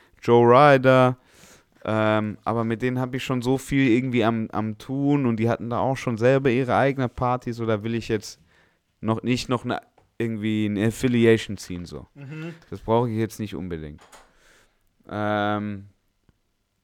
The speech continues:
Speaker 1: das heißt erstmal so, okay, Südenstädte, Südenstädte, das heißt, wir haben Frankfurt überlegt, wir haben München überlegt, wir haben Graz überlegt. Ich hab, wie viele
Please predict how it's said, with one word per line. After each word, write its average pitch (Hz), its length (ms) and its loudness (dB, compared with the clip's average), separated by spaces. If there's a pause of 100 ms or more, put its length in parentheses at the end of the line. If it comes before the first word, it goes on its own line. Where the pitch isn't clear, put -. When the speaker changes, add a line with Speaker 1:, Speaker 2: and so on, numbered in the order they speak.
(760)
Speaker 1:
das 101 200 -8
heißt 127 260 2
erstmal 120 260 -2
so, 107 100 -4
okay, 104 320 -6
Südenstädte, 98 840 -8 (240)
Südenstädte, 110 680 -12
das - 200 -18
heißt, 98 200 -12
wir 87 80 -14
haben 82 80 -14
Frankfurt 95 480 -16
überlegt, 73 480 -16 (420)
wir 90 100 -12
haben 95 100 -10
München 101 360 -10
überlegt, 78 560 -16 (460)
wir 87 100 -14
haben 85 140 -12
Graz 107 480 -4
überlegt. 80 400 -12
Ich - 40 -6
hab, 95 120 -4 (840)
wie 139 120 -8
viele 165 520 0